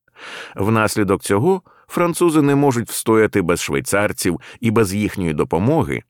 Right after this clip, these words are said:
не наважуються починати бій з кимось другим. Таким чином, французька армія є змішаною, частково найманою,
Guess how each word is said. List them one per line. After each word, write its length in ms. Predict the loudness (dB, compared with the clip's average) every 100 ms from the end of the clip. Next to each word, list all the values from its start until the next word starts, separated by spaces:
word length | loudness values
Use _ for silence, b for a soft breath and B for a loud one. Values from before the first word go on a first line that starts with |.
| -4
не 220 | 0 2
наважуються 760 | 2 0 0 0 2 0 0
починати 580 | 0 0 0 0 -2 -2
бій 340 | -2 0 -2 -4
з 140 | -6
кимось 360 | -2 0 0 -2
другим. 460 | -6 -6 -6 -10 -12 _ _ _ B B B B B B
Таким 320 | -2 0 -2
чином, 340 | 0 2 2
французька 640 | 0 0 0 0 0 0 0
армія 380 | 2 0 0 0
є 320 | 0 2 2
змішаною, 800 | 0 0 2 2 0 -2 -6 -8 -12 _ -12
частково 540 | -6 -6 0 0 2
найманою, 720 | 0 -2 0 2 2 2 0